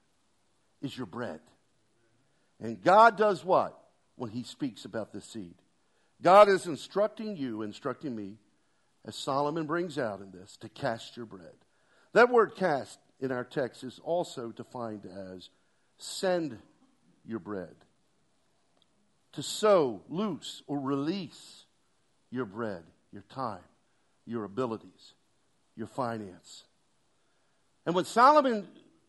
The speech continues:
brings this statement to those who are followers of the Lord, this statement is in the form of a command. He says, "You cast it. Someone else can't cast it for you."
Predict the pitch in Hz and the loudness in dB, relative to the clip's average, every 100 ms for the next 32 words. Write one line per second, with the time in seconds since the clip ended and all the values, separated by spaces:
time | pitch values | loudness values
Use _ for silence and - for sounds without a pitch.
0 | _ - 254 262 165 208 - - 240 262 | _ -2 2 2 0 -6 -6 -2 2 2
1 | 208 151 123 107 _ _ _ _ _ _ | 0 -4 -4 -6 _ _ _ _ _ _
2 | _ _ - 175 220 240 185 185 180 147 | _ _ -4 6 8 8 6 0 -2 -2
3 | - _ _ _ _ _ _ - 220 262 | -6 _ _ _ _ _ _ 8 12 12
4 | 226 156 113 - - - 123 143 170 185 | 10 2 -6 -14 -18 -14 -8 -2 2 2
5 | 127 95 - - _ _ _ _ _ _ | 2 -6 -20 -20 _ _ _ _ _ _
6 | _ _ _ _ _ - 254 - 254 277 | _ _ _ _ _ -6 -4 2 6 6
7 | 202 185 165 196 170 - 233 220 151 156 | 4 0 0 -2 -2 0 2 2 0 -4
8 | - 170 208 196 123 101 - _ _ _ | -4 2 4 4 2 -6 -20 _ _ _
9 | _ _ - 185 165 117 185 262 - 160 | _ _ -12 -8 -8 -6 -6 -6 -6 -8
10 | 117 - - _ _ _ _ _ _ _ | -8 -12 -20 _ _ _ _ _ _ _
11 | _ _ _ _ _ - 247 277 302 277 | _ _ _ _ _ 0 4 6 8 8
12 | - 214 190 180 185 165 - 147 - 190 | 6 0 0 0 -2 -2 -4 -14 -6 -6
13 | 165 117 80 | -6 -8 -14